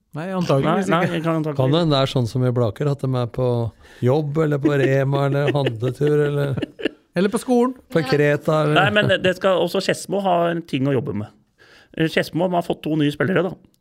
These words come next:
Speaker 2: Serg Gamavani. Nei, Gamvania.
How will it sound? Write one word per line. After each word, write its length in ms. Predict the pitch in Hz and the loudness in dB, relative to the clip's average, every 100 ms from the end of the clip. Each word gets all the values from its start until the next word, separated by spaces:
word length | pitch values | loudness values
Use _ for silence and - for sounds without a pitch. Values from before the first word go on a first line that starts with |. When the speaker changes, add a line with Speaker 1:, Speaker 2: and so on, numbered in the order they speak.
| _ _ _ _ - | _ _ _ _ -16
Speaker 2:
Serg 580 | - - 139 170 165 - _ 123 | -6 -2 -2 -2 -10 -18 _ -2
Gamavani. 680 | 131 139 151 139 135 160 233 - _ _ _ _ _ _ _ _ _ _ _ _ _ _ - | 0 2 2 2 0 -2 -6 -14 _ _ _ _ _ _ _ _ _ _ _ _ _ _ -6
Nei, 220 | 117 113 - _ _ 120 | -2 -2 -6 _ _ -2
Gamvania. 840 | 123 143 139 120 117 123 156 196 | 0 0 0 2 2 0 -2 -4